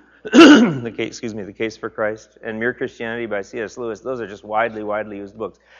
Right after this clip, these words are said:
I'm gonna go on. Oh, no, I'm not. Ca-, Ca-, Catherine? Yeah. Well, in Second Peter three,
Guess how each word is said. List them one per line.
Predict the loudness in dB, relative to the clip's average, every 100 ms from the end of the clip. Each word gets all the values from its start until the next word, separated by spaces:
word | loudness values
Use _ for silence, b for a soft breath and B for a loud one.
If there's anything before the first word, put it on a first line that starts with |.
| b
I'm | -2 0
gonna | 2
go | 4
on. | 6 6 6 0 -10 _ 2
Oh, | 2 2 -2
no, | -4
I'm | -2
not. | 0 0 -2 -8 _ _ _ _ _ 0
Ca-, | 2 2 -6 -20 _ _
Ca-, | -12 -12 _
Catherine? | -12 -10 -12 -16 _ _ _ _ _ _ _ -12
Yeah. | -12 -12 _ _ _ _ _ _ _ _ _ _ b b b b
Well, | 2 6 6 2
in | -6 -6
Second | -4 -4
Peter | -4 -4 -4
three, | -4 -6